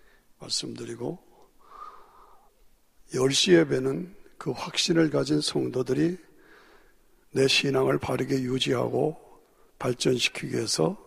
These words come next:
늘 점검해야 할 일곱 가지를 말씀으로 나누어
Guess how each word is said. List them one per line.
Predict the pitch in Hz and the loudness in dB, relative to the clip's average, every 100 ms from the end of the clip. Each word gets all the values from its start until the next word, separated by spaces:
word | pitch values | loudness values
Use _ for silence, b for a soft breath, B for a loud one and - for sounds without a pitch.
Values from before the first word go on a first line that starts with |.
| - _ _ b b b b - | -20 _ _ b b b b -8
늘 | 120 117 123 - - | -6 -6 -8 -14 -8
점검해야 | - 131 127 127 127 127 120 | -2 -2 0 0 0 0 0
할 | 127 175 - - b b b b b - | -2 -4 -8 -20 b b b b b -4
일곱 | 135 135 143 | -2 -2 -2
가지를 | - 135 - - - - - - - - 131 180 - _ b b b b b _ - - | -2 -4 -4 -8 -16 -20 -20 -20 -14 -6 -4 -6 -12 _ b b b b b _ -20 -12
말씀으로 | 117 113 117 110 117 | -8 -4 -4 -4 -6
나누어 | 110 - - 120 | -6 -8 -8 -10